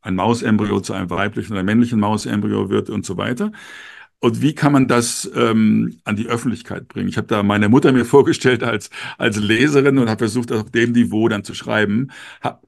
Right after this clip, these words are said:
hab dann aber natürlich gesagt, ja, ich muss auch anfangen, die Mendelschen Gesetze zu erklären, weil ich rede über Gene. Ich werde über, äh, darüber reden, wie Gene an- und ausgeschaltet sind und so weiter. Und versuche eben zu erklären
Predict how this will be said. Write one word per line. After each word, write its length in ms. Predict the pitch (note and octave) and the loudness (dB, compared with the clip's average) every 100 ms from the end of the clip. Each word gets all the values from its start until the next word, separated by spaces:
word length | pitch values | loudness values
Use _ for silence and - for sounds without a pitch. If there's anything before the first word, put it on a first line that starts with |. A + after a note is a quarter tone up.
| - | -20
hab 300 | - C#3 C#3+ | -4 -2 0
dann 240 | B2+ B2 | 0 0
aber 240 | - C3 A#2 | 0 0 0
natürlich 420 | A2+ A#2 D3 C3 | 0 0 -2 0
gesagt, 200 | C3 A2 | -2 -2
ja, 100 | A#2+ | -4
ich 140 | A2 | -2
muss 160 | B2 A#2+ | -2 -2
auch 140 | - | -6
anfangen, 360 | A#2 A#2 A#2+ B2+ | -2 -2 0 0
die 80 | A#2 | 2
Mendelschen 680 | A2+ A2+ B2+ B2+ A#2+ A#2+ G#2+ | 0 -2 -4 -4 -4 -4 -2
Gesetze 400 | G2 D3+ E3+ E3+ | 0 0 -2 -6
zu 120 | - | -4
erklären, 380 | G2 - G#2+ G#2+ | -6 -4 -4 -2
weil 120 | A2 | -2
ich 140 | G#2 | -4
rede 200 | G#2+ G#2+ | 0 0
über 120 | G#2 F#2+ | 0 0
Gene. 440 | G2+ A2 C3 D3 - - - - | 0 2 2 0 -4 -18 -20 -14
Ich 140 | F2+ | -4
werde 180 | G#2 G#2 | -2 0
über, 320 | G#2+ G#2 G2+ | 0 0 -2
äh, 140 | A2+ G#2 | -4 -6
darüber 380 | G2+ F#2+ G2+ | -4 -2 0
reden, 340 | F#2+ G#2 G#2 G2 | 0 0 -2 -2
wie 120 | G2+ | -4
Gene 280 | G2+ G#2 G2+ | -2 -2 -2
an- 120 | G2 | -4
und 100 | G2 | -6
ausgeschaltet 680 | A2 A2 - - G#2+ G#2 G2+ | -6 -4 -6 -4 -4 -4 -2
sind 200 | G#2+ A2 | 0 0
und 160 | A2 F#2+ | -2 -4
so 120 | F#2+ | -4
weiter. 400 | G2 G#2+ C3+ C#3 - - - - _ _ _ | -4 -4 -4 -4 -8 -20 -20 -20 _ _ _
Und 200 | C3 D#3 | 0 2
versuche 380 | C#3+ A#2+ C3 D#3 | 4 6 4 2
eben 200 | B2+ A#2+ | 0 0
zu 120 | C3 | 0
erklären 440 | A#2+ A#2+ A#2 A#2+ | 0 0 0 -2